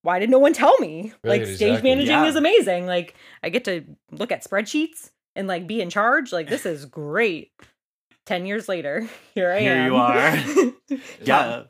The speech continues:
Speaker 2: That's so cool, though. You know, the fact that you guys are still doing it,
Speaker 1: Yeah.
Speaker 2: you know, in your late twenties, you know, going into your thirties, the fact that it's still a part of your life
Speaker 1: Yeah.
Speaker 2: is, uh, it's actually kind of astounding. There are so many people growing up that had similar upbringings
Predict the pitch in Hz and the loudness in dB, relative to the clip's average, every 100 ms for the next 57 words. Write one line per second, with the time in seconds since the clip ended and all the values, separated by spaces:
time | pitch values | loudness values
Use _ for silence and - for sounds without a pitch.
0 | _ - 143 147 113 95 - 101 82 87 | _ -8 -8 -6 -10 -12 -12 -12 -10 -10
1 | 104 113 113 147 147 131 117 117 120 98 | -10 -10 -8 -6 -6 -8 -12 -6 -4 -6
2 | - - 113 95 95 98 104 - - 190 | -12 -12 -12 -10 -10 -8 -12 -14 -6 -4
3 | 147 170 - 98 92 113 104 107 - 107 | -4 -6 -10 -10 -8 -8 -8 -8 -10 -14
4 | 101 107 107 - - 95 90 104 104 101 | -14 -14 -16 -18 -16 -16 -12 -10 -10 -10
5 | 95 92 104 104 110 139 135 113 95 - | -12 -12 -12 -10 -10 -6 -6 -8 -12 -12
6 | 131 120 98 110 110 92 87 90 92 104 | -8 -8 -8 -6 -6 -8 -10 -6 -6 -8
7 | - _ _ _ 180 165 165 123 120 101 | -16 _ _ _ -4 -4 -4 -6 -6 -8
8 | 92 95 104 90 - 139 247 - 101 92 | -10 -6 -6 -6 -6 -4 -4 -6 -10 -12
9 | - 117 101 95 - 139 107 104 151 117 | -10 -12 -10 -12 -10 -8 -8 -6 -6 -6
10 | 165 160 131 - 131 113 107 113 117 127 | -8 -8 -8 -10 -14 -12 -8 -8 -6 -8
11 | 101 101 143 139 - - 104 101 87 98 | -8 -4 -4 -4 -12 -12 -12 -10 -10 -10
12 | - 98 95 95 | -10 -10 -10 -14